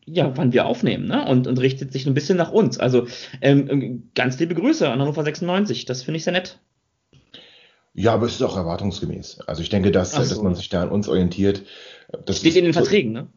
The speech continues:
Speaker 2: Ja, erstens hatten wir das schon, das steht in den Verträgen, genau, zumindest der Spieler. Aber, äh, ich, ich halte es auch für, für einen klugen Schachzug. Man, man weiß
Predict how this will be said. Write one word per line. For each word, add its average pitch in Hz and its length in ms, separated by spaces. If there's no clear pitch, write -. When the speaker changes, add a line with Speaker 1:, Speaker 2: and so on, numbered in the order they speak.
Speaker 2:
Ja, 107 200
erstens 123 480
hatten 143 160
wir 131 80
das 127 120
schon, 143 100
das 120 80
steht 113 140
in 113 80
den 113 100
Verträgen, 120 480
genau, 110 240
zumindest 117 380
der 98 60
Spieler. 135 420
Aber, 110 320
äh, 90 140
ich, 101 220
ich - 100
halte 127 220
es - 120
auch - 160
für, 113 280
für - 80
einen 117 100
klugen 120 240
Schachzug. 143 640
Man, 113 340
man 110 440
weiß 104 500